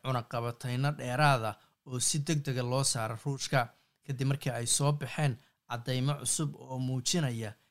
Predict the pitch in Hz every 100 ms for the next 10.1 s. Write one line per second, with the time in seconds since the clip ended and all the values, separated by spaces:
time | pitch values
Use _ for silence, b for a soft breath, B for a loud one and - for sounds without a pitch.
0 | _ - 151 139 120 117 160 151 113 b
1 | b - 120 - 160 147 - - 127 110
2 | 117 113 123 123 120 117 117 123 120 -
3 | _ 117 - 117 120 139 131 127 - -
4 | 131 107 _ _ - 135 139 139 147 120
5 | 117 - 165 131 110 110 - b _ 165
6 | 156 143 127 131 120 127 151 160 147 127
7 | 123 123 123 147 170 - 120 117 110 b
8 | b - 147 131 123 147 120 113 123 -
9 | 120 123 120 131 120 - 117 135 123 -
10 | 117